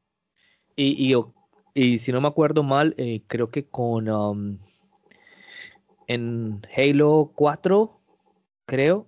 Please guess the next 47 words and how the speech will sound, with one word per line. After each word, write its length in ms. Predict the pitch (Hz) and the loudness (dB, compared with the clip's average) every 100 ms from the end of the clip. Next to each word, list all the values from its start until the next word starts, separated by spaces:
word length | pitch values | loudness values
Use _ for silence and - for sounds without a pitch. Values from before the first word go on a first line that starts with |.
| _ | _
hay 280 | 117 120 123 | -6 -2 -2
un 300 | 135 143 143 | -4 -6 -10
je-, 200 | 117 139 | -8 -6
el 160 | 123 120 | -6 -6
jefe 220 | 123 117 | -4 -4
también 380 | 120 120 120 123 | -2 -4 -6 -6
final, 260 | 127 123 127 | -4 -4 -4
no 100 | 120 | -6
me 60 | |
acuerdo 380 | 123 127 123 123 | -4 -2 -2 -4
cómo, 420 | 117 117 123 113 - | -6 -8 -8 -10 -12
cómo, 500 | 117 113 123 113 - - | -10 -6 -6 -6 -12 -12
cómo 380 | 104 113 120 117 | -8 -6 -6 -8
se 160 | - | -12
llama, 340 | 101 104 127 120 | -10 -8 -6 -6
el 100 | 101 | -6
bibliotecario 920 | 107 98 98 101 - 117 131 110 110 | -6 -6 -8 -10 -8 -4 0 -2 -4
o 80 | - | -6
algo 200 | 151 113 | -6 -4
así, 240 | 101 107 | -8 -12
no 100 | 101 | -10
me 80 | 101 | -10
acuerdo. 340 | 107 117 117 110 - - - - _ _ | -6 -4 -4 -10 -16 -20 -20 -20 _ _
También 320 | 135 143 147 | 0 4 4
no, 180 | 139 143 | 4 2
no 120 | 139 135 | 2 0
ofrece 320 | 147 143 139 | 2 0 0
mucho, 220 | 131 139 | -2 0
y 120 | 135 | 0
aunque, 280 | - 131 131 - - | 0 -2 -2 -4 -2
eh, 260 | 135 139 | 0 0
a 40 | 123 | 0
mí 120 | 135 | 2
me 100 | 160 | 2
gustó 280 | 143 - 131 | 2 2 0
el 60 | |
juego 320 | 127 120 135 127 | 0 0 -2 -4
Halo 200 | 117 117 | -4 -2
cuatro, 360 | 127 117 147 - _ _ _ _ _ - | -2 -4 -6 -14 _ _ _ _ _ -6
yo 180 | 113 110 | -2 0
soy 160 | 120 | -2
fan 220 | 113 120 | -2 -2
de 80 | 123 | 0
la, 160 | 120 104 | -2 -4
de 120 | 104 | -6
la 100 | 101 | -10
saga. 300 | - 107 135 | -8 -8 -8